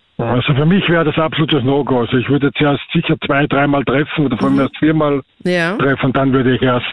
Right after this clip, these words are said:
Speaker 1: also mit der Frau nach Hause gehen oder, oder ich würde sie zu mir einladen. Also unter diesen,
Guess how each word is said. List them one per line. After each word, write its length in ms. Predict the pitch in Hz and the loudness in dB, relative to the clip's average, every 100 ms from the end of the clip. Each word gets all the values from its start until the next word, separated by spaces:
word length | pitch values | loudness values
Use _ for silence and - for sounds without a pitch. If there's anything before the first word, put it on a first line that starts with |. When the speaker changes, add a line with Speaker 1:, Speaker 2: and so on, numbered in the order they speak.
| - | -2
Speaker 1:
also 300 | 127 127 131 | -2 0 0
mit 220 | 127 120 | 0 0
der 200 | 131 127 | 0 -2
Frau 200 | - 131 | -2 0
nach 120 | 135 | 0
Hause 280 | 135 131 147 | 0 -2 -2
gehen 220 | - 139 | -2 0
oder, 340 | 135 120 131 120 - _ _ _ _ _ _ | 0 2 0 0 -4 _ _ _ _ _ _
oder 140 | 123 117 | -4 0
ich 60 | 123 | 0
würde 140 | 123 | 0
sie 80 | 143 | 0
zu 120 | - | 0
mir 160 | 139 139 | 2 2
einladen. 340 | 127 113 101 | 2 0 0
Also 220 | 101 104 117 | -2 0 0
unter 300 | 117 - 127 | 0 0 -2
diesen, 540 | 127 123 - 127 117 | 0 0 2 0 0